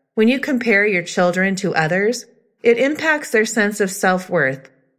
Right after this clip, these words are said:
and is so damaging to their perception of who they are meant to be and who God has intended them to become here on this earth.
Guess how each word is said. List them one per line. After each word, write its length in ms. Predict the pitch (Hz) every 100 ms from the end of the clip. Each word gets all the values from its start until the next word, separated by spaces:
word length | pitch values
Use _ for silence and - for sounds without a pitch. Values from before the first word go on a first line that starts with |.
| _
and 120 | 196 196
is 160 | 190
so 160 | 247 240
damaging 640 | 214 190 185 170 165 165
to 140 | 175
their 160 | 170 185
perception 760 | 185 185 - 185 185 - 156
of 120 | - 175
who 180 | 226
they 140 | 220 202
are 120 | 175
meant 260 | 175 156 -
to 80 |
be 420 | 165 165 160 165 - _ _ -
and 160 | 180 180
who 140 | 214
God 340 | 185 165 165
has 220 | 202 170 170
intended 480 | 160 - 165 160
them 180 | 160 151
to 100 | 151
become 520 | 180 160 - 170 143 139
here 280 | - 165 151
on 140 | 139
this 180 | 143 -
earth. 360 | 143 131 160